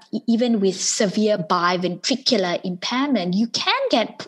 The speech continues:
significant pulmonary pressures. So with elevated transpulmonary gradients, not necessarily, you know, you don't necessarily have an additional cause for the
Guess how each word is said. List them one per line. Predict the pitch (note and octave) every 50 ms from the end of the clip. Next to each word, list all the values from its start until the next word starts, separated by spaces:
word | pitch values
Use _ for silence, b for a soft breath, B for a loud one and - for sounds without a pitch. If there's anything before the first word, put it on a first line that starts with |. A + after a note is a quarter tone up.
| - -
significant | - - - D4 - - C#4 E4 A#4+ B4 - - - D#4+ A3 F#3+ -
pulmonary | - G#3+ G3+ G3+ G3 G3 F#3+ F3 F#3+
pressures. | - - G#3+ F#3+ F#3+ - E3 D3 -
So | - - - G3 F#3 F#3 F#3 B B B B B B
with | G3+ G#3+ A3 A3 - -
elevated | G#3 B3+ C#4+ C#4+ B3+ B3+ A3+ - - -
transpulmonary | - - G#3+ F#3 F#3 F#3+ F#3 - - - G3 F#3+ F#3 F#3 F#3 F3+ F3 E3
gradients, | - - F#3+ F#3+ G#3 G#3+ G#3 F#3 F3 D#3 D#3 E3+ F#3 - B B B B B B -
not | G3+ G#3+ A3+ C4 E4+ G#4+ - - A#3+
necessarily, | A3+ A3+ B3+ C4 - - C4+ B3+ - - B3+ A3 A3+ A#3 A3+ A3+ A#3 A#3 A3+ A3+ A3 A3 -
you | A3 G3+
know, | F#3 F3+
you | F3+ F3 F#3+
don't | F#3 F#3+ A#3+ B3 B3+ A#3+
necessarily | A#3 A3+ - - - - - G#3 G#3 A3
have | - - G3 F#3+
an | F#3+ F3+
additional | F3+ F#3 F3 A3+ B3 - - - G#3+ F#3+
cause | G3 - - - - B3+ C#4+ E4 F#4 G#4+ G4+ - -
for | - - G3+ F3+ F3
the | E3+ F3 F3 E3+